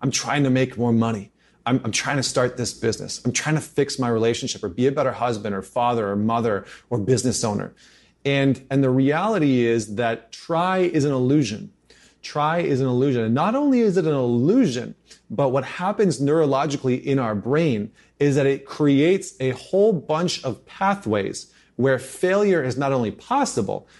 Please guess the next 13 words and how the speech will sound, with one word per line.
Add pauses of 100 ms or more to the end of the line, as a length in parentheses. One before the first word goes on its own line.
(140)
but
failure
is
very
vivid. (440)
And
so (540)
trying,
when
we
say
to
ourselves,